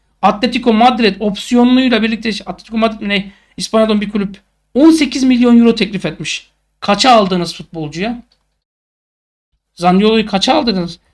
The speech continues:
Yani kağıt üstünde on beş aldınız diye biliyoruz. Ama kağıdın arka tarafında ne var bilmiyoruz. Bu sene beş milyon euroya kiraladı mesela Aston Villa, bildiğim kadarıyla.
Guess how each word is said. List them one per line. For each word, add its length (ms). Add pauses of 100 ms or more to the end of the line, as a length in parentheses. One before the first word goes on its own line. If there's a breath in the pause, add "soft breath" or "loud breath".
(160)
Yani 180
kağıt 380
üstünde 520 (500)
on 220
beş 160
aldınız 360
diye 160
biliyoruz. 320
Ama 280
kağıdın 360
arka 260
tarafında 300
ne 160
var 160
bilmiyoruz. 540 (1200)
Bu 60
sene 240
beş 180
milyon 300
euroya 280
kiraladı 400
mesela 320
Aston 320
Villa, 320 (160)
bildiğim 300
kadarıyla. 480